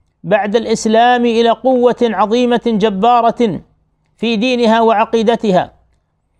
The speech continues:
وفي حروف-، وفي حروبها، عرف إنما كان ذلك بسبب التمسك بما جاء به النبي صلى الله عليه وسلم.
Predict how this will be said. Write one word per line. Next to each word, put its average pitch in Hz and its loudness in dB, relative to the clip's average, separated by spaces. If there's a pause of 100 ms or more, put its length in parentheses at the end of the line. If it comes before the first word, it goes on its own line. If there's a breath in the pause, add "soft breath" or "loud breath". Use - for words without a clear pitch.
(160)
وفي 190 -2
حروف-، 240 2
وفي 226 0
حروبها، 233 2 (640)
عرف 226 2
إنما 220 0
كان 220 0
ذلك 214 2 (480)
بسبب 214 0
التمسك 208 -2
بما 202 0
جاء 202 2
به 196 -2
النبي 202 0
صلى 196 0
الله 196 0
عليه 190 2
وسلم. 165 0